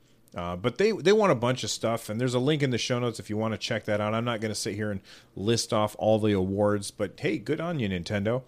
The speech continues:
Uh, finally, um, Nintendo of America just tweeted, well, not just, but,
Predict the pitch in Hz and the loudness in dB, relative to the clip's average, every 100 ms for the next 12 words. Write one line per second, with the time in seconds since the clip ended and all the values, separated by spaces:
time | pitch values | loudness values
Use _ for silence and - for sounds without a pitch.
0 | - - _ - 107 107 - 147 151 156 | -12 -20 _ -2 0 0 0 0 2 4
1 | 170 165 - - - - - - 107 104 | 4 2 -2 -16 -20 -20 -12 -2 0 0
2 | 98 95 _ _ _ _ _ _ _ - | -2 -6 _ _ _ _ _ _ _ -20
3 | - 127 120 139 147 151 156 151 - 113 | -2 2 2 4 4 6 6 6 2 0
4 | 113 120 127 123 117 98 127 - - 139 | 4 6 6 6 2 2 -2 -2 2 4
5 | 117 131 143 - 95 98 82 85 90 82 | 4 2 0 -6 -4 -4 -4 -4 -4 -4
6 | - 95 - | -4 -4 -4